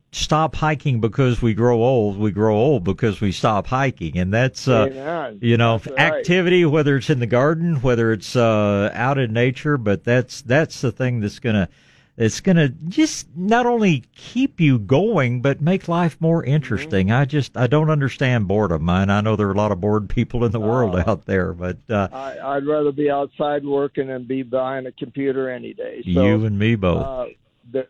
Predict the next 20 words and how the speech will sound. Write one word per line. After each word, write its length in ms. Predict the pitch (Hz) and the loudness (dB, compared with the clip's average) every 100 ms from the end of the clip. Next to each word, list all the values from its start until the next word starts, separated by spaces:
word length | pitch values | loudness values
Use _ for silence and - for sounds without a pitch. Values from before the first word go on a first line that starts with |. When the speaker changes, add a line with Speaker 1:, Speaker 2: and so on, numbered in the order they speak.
| 117 | -8
Speaker 2:
the 120 | 120 | -10
gift 320 | 113 170 - | -2 -4 -2
that 140 | 160 139 - | -4 -4 -2
you 120 | 165 | -2
can 260 | - 135 | -4 -8
give 300 | 123 151 156 - | -2 -2 -2 -6
to 120 | 127 | -10
people 440 | - 156 151 151 | -4 -2 -2 -4
this 180 | 127 139 - | -2 -4 -4
time 300 | 165 151 151 | -6 -6 -6
of 80 | 131 | -6
the 80 | 123 | -6
year 440 | 123 139 143 139 - _ _ _ - | -4 -2 -2 -4 -8 _ _ _ -10
i-, 140 | 139 - | -8 -6
is 240 | 139 127 | -8 -6
the 80 | 120 | -10
gift 340 | 117 151 156 143 | -4 -2 -2 -6
of 140 | 120 | -8
learning 520 | 120 131 151 160 156 | -6 -2 -2 -2 -8
how 300 | 139 139 139 | -8 -8 -8